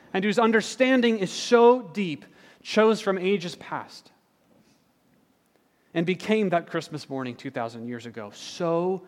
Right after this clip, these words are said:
so small. A child crying in a Bethlehem manger. Our, our God, because of his love for us, not only knows our frame, he took on our frame.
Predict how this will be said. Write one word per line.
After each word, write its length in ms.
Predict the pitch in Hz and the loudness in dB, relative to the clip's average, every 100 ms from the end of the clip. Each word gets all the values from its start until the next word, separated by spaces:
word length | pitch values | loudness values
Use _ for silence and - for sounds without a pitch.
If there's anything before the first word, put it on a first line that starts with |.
| - _ | -20 _
so 640 | - - 180 151 143 139 139 _ _ _ | -14 -10 -4 -4 -2 -6 -8 _ _ _
small. 600 | - - 98 90 82 - _ _ _ _ _ _ _ _ _ _ _ _ _ _ _ _ _ _ _ _ _ _ _ _ _ - | -18 -16 -16 -18 -18 -20 _ _ _ _ _ _ _ _ _ _ _ _ _ _ _ _ _ _ _ _ _ _ _ _ _ -20
A 40 | |
child 460 | - - 104 92 98 _ _ _ _ _ _ _ _ _ _ _ _ _ _ _ _ - | -16 -12 -12 -14 -20 _ _ _ _ _ _ _ _ _ _ _ _ _ _ _ _ -16
crying 420 | - 123 127 123 | -8 -6 -6 -8
in 80 | 113 | -10
a 60 | |
Bethlehem 520 | 104 104 110 104 101 | -12 -12 -14 -14 -16
manger. 380 | 95 98 90 90 _ | -16 -20 -20 -20 _
Our, 120 | 123 | -8
our 300 | 123 143 214 | -2 0 -2
God, 460 | 233 180 117 107 - _ _ _ _ _ _ _ _ _ _ _ _ _ | -2 -2 -2 -8 -18 _ _ _ _ _ _ _ _ _ _ _ _ _
because 360 | - 175 196 180 | -12 -2 0 0
of 60 | 175 | -6
his 160 | 151 | -4
love 280 | 147 180 185 | 4 4 4
for 180 | 196 190 | -2 -2
us, 180 | 139 165 | -2 0
not 140 | 175 | 0
only 220 | 190 165 | 2 0
knows 480 | 156 165 190 285 220 | 0 4 4 4 4
our 160 | 196 170 | 2 2
frame, 420 | - 214 165 110 _ _ _ _ _ _ _ _ _ _ _ _ _ _ _ _ _ _ _ _ _ _ _ | -4 -8 -8 -12 _ _ _ _ _ _ _ _ _ _ _ _ _ _ _ _ _ _ _ _ _ _ _
he 120 | - | -16
took 200 | - 185 | -12 -8
on 240 | 131 175 131 | -6 -4 -6
our 100 | 104 | -10
frame. 320 | - - | -16 -20